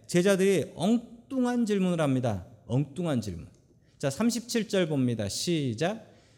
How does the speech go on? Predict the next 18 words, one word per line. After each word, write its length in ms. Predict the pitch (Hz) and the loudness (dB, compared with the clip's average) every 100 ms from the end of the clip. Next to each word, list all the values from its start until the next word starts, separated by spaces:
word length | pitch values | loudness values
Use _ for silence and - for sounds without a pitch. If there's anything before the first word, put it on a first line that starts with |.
| - | -8
제자들이 520 | - 151 156 151 160 147 | -2 2 2 2 2 2
예수께 360 | 139 135 143 | 2 -2 0
말하였다. 1080 | 131 127 143 143 123 113 110 95 90 - - | 2 2 2 2 0 0 -2 -2 -6 -12 -20
"주님, 500 | - 147 143 123 113 - | -6 0 2 2 0 -2
어디에서 880 | 120 131 143 139 123 - 131 110 104 | 0 2 2 2 2 0 -2 -2 -4
그런 260 | 131 127 127 | -2 0 2
일이 280 | 127 123 | 2 2
일어나겠습니까?" 1000 | 120 127 123 120 127 127 147 139 127 98 - - - _ - _ - | 0 0 0 0 -2 -2 0 0 0 0 -4 -20 -20 _ -20 _ 0
예수께서 600 | 143 143 156 156 165 143 | 2 2 2 4 4 2
그들에게 480 | 135 143 135 135 127 | 4 4 4 4 4
말씀하셨다. 1040 | 127 135 151 139 135 127 127 113 98 107 | 4 2 0 0 0 0 0 0 0 -4
"죽음이 500 | - 143 160 165 160 | -6 0 2 2 2
있는 440 | 135 139 147 147 139 | 0 0 0 2 2
곳 240 | 131 127 - - - - - - - | 0 -2 -8 -20 -20 -20 -20 -16 -4
또한 300 | 135 135 120 | 0 2 2
독수리들이 720 | 131 - 147 135 127 127 117 | 0 0 0 2 2 2 2
모여들 500 | 120 127 117 127 123 | 2 2 2 0 -2
것이다." 600 | 113 - 117 104 95 | -4 -2 -2 0 -2